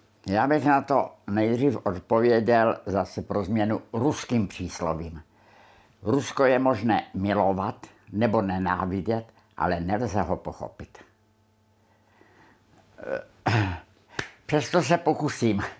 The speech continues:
<laughs> ho pochopit, alespoň tak, jak jsem ho mohl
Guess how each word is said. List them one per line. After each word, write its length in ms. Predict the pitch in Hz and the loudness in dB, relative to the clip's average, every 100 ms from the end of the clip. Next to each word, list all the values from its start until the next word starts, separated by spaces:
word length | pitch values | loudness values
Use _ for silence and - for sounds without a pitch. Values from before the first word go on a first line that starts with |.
| - - 156 | -8 0 0
<laughs> 600 | - - - - - - | 0 -8 -20 -20 -20 -8
ho 140 | - 98 | -2 2
pochopit, 560 | 117 123 127 - 131 | 2 2 2 2 2
alespoň 460 | - 107 107 - 110 | 2 2 0 -2 -2
tak, 200 | 107 - | -2 2
jak 260 | 107 101 - | 2 2 0
jsem 180 | 107 | 0
ho 140 | 113 110 | 2 2
mohl 220 | 104 | 0